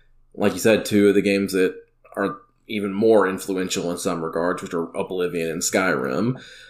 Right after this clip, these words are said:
Like, I don't think we would have open world games as we do today without a game like Skyrim. And this is the game that really kicked all that off, n-, way more so than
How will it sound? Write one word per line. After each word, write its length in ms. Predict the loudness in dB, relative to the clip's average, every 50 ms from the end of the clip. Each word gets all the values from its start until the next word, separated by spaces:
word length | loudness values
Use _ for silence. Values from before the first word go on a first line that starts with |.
| -20 _ _ _ _
Like, 280 | 0 0 0 -2 -4 -2
I 160 | 0 2 4 6
don't 180 | 4 4 4 4
think 180 | 0 2 2
we 100 | 0 2
would 140 | 2 2 2
have 300 | 4 2 2 2 2 0
open 400 | -2 -2 -2 0 0 -2 -2 -2
world 240 | -2 -4 -4 -2 -2
games 260 | -4 -4 -4 -6 -8
as 140 | -10 -6 -6
we 100 | -4 -2
do 140 | -2 -4 -4
today 300 | -4 -6 -4 -4 -2 -4
without 280 | -2 -2 -2 -2 -2 -2
a 40 |
game 240 | -4 -4 -6 -6 -6
like 140 | -8 -6 -6
Skyrim. 720 | -4 -2 0 0 0 -2 -4 -6 -8 -8 -6 -6 -8 -8 -10 -16 -20 -20 -20 -20 -20 _ _ -2
And 280 | 0 0 0 2 2
this 180 | 2 2 2 0
is 140 | -2 2 2
the 80 | 2
game 280 | 2 4 2 2 0 0
that 140 | -2 -2 -4
really 600 | -6 -6 -2 0 0 2 2 0 0 -2 -4 -6 -8 -8
kicked 340 | -2 0 2 2 2 0
all 240 | -2 0 0 0 0
that 220 | 0 0 0 0 0
off, 300 | 0 0 -2 -4 -2 -2
n-, 200 | -2 -4 -4 -4 -8
way 400 | -10 -10 -2 2 4 4 4 4
more 260 | 2 0 -2 -4 -4
so 240 | 0 0 2 2 2
than 300 | -2 -4 -4 -6 -8